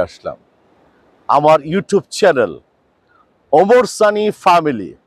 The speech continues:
কি? ওমর সানি ফ্যামিলি। আপনাদের দরবারে হাজির। আপনি definitely সাবস্ক্রাইব করবেন এবং আমাকে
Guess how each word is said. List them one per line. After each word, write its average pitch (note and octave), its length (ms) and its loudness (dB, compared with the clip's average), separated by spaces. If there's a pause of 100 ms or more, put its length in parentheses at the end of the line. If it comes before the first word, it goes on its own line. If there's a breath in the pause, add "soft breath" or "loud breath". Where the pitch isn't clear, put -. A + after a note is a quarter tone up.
(2500)
কি? G#3 160 2 (1080)
ওমর A3+ 420 2 (180)
সানি G#3 280 0 (200)
ফ্যামিলি। C#3 460 -2 (1160)
আপনাদের F#3+ 360 2 (1000)
দরবারে E3+ 500 2
হাজির। D#3+ 320 0 (680)
আপনি C#3+ 220 -2 (160)
definitely G#3 560 -2 (160)
সাবস্ক্রাইব D3 580 0 (180)
করবেন C#3+ 300 -2 (680)
এবং D3+ 280 2 (1500)
আমাকে F3 340 0